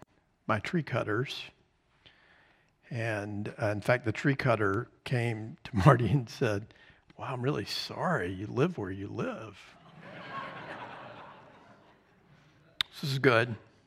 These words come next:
So this neighbor's a friend of ours, and so Marty's like, "Do you think I should talk to her?" And I'm like, "Oh, yeah, you should talk to her."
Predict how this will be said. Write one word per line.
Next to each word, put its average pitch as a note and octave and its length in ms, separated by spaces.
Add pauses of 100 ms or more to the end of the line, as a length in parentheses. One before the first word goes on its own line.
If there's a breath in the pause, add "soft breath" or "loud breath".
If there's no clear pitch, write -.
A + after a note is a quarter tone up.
(720 loud breath)
So A#2+ 480 (380)
this - 280 (240)
neighbor's D#3+ 440
a G#2+ 60
friend D#3 340
of D#3+ 100
ours, G2 540
and G#2 240
so - 180
Marty's A2 420
like, G2 160
"Do - 60
you G#2+ 100
think D3+ 180
I A2 80
should - 220
talk C3 300
to A2 100
her?" G#2 100
And F#2 80
I'm F#2+ 120
like, G2 200
"Oh, B2+ 100
yeah, A2 220
you G#2 200
should - 240
talk A2 320
to C3+ 140
her." A#2 240